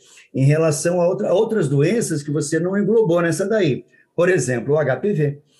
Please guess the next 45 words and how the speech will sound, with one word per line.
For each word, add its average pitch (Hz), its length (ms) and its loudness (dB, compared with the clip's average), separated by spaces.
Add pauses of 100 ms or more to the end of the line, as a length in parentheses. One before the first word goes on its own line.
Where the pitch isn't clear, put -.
(360)
O 175 80 0
H 180 220 0
P 151 160 0
V, 180 160 2
a 220 80 0
pessoa 147 340 0
pode 175 400 -2
ter 147 140 0
lesão, 127 580 -2
não 135 160 0
sabe 127 300 -2
que 143 120 -4
tem, 170 320 -2 (240)
como 165 220 -2
pode 151 240 2
não 185 160 -2
ter 165 120 0
lesão 160 320 0
e - 20 -4
ter 196 100 -4
lesão 202 260 -2
microscópica, 151 840 -4 (400)
assintomático. 190 840 -4 (140)
Então, 107 240 -6
uma 123 160 -2
I 135 120 2
S 147 240 0
T, 165 340 -2 (160)
né, 107 80 -6
uma 120 140 -2
infecção 123 400 -6
assintomática. 143 800 -4 (300)
Esse - 160 -6
indivíduo 127 340 -2
tem 151 160 0
indicação 156 420 -2
de 120 80 -4
fazer 110 300 -4
uma 101 160 -4
periscopia, 107 640 -4
uma 92 140 -6
genitoscopia, 107 800 -6 (260)
explorar 156 680 2
as 147 140 0
regiões 143 760 -2